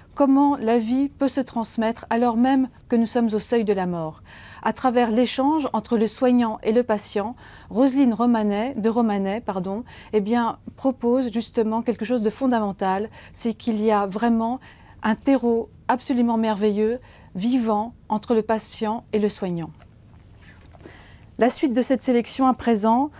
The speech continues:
Rosaire un jour, Rosaire toujours, du père Louis-Marie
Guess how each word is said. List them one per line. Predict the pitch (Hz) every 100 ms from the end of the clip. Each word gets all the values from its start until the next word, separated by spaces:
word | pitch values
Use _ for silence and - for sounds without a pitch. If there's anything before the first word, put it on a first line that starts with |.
| -
Rosaire | - 262 254 269
un | 247
jour, | 220 240 240 202
Rosaire | 180 220 226 247
toujours, | - 226 226 240 311 - - - -
du | 214
père | 240 254 208
Louis-Marie | 220 277 269 247 226